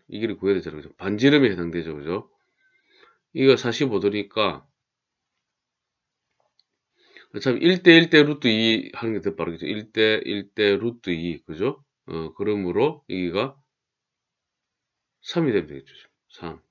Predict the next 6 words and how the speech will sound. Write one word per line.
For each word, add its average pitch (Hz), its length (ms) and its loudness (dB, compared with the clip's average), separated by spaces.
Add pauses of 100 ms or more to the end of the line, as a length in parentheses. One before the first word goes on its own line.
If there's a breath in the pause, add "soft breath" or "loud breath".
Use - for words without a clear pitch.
(180)
어, 85 160 -14
그럼 85 180 -10
여기도 110 420 -6 (1500)
삼이 113 300 -6
되네. 69 140 -12 (3000)
됐습니까? 92 580 -14